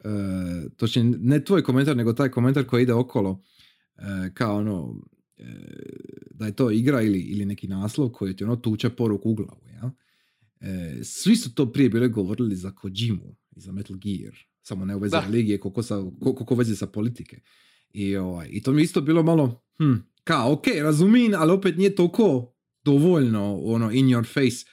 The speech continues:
Speaker 1: kao što je, recimo, bio Death Stranding. I onda mi je <laughs> najžešće bilo,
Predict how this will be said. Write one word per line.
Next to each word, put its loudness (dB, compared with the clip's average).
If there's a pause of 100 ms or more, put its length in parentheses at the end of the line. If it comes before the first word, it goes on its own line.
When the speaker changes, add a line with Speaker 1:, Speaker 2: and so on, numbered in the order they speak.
(140)
Speaker 1:
kao -2
što -2
je, 2
recimo, 2
bio 2
Death 0
Stranding. 0
I 2
onda 4
mi 2
je 6
<laughs> -2
najžešće 0
bilo, 2